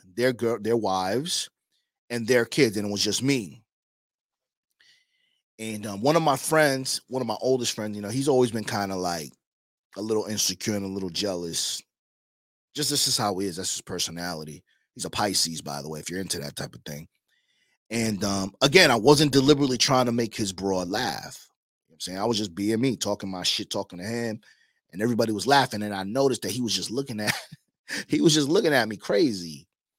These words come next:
And this is my oldest friend, bro. I know this guy for, like, twenty-five years.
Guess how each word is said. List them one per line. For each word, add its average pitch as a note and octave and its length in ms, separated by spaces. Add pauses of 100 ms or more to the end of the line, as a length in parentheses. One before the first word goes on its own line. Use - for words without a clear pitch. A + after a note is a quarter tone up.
(180)
And - 60
this E4+ 100
is D#4 60
my G3+ 160 (120)
oldest G3 420
friend, F#3+ 200
bro. B2+ 80
I D#3 40
know E3+ 100
this D3 80
guy C3+ 120
for, C3 80
like, A2+ 100
twenty-five G2+ 520
years. F#2 520